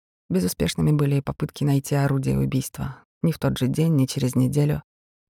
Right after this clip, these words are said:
когда семь десятков местных жителей метр за метром прочесывали местность. После осмотра тел эксперт заключил, что искомый клинок был с односторонней заточкой и конструктивными особенностями.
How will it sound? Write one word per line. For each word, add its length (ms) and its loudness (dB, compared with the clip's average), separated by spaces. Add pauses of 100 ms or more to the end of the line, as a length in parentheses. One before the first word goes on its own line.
когда 260 4
семь 300 4
десятков 640 0
местных 440 2
жителей 460 2
метр 320 4
за 140 4
метром 420 4
прочесывали 640 0
местность. 540 0 (920)
После 260 4
осмотра 400 4
тел 280 4
эксперт 400 0
заключил, 540 2
что 320 2
искомый 560 4
клинок 560 2
был 220 4
с 100 -4
односторонней 800 4
заточкой 580 2
и 160 -2
конструктивными 800 2
особенностями. 880 0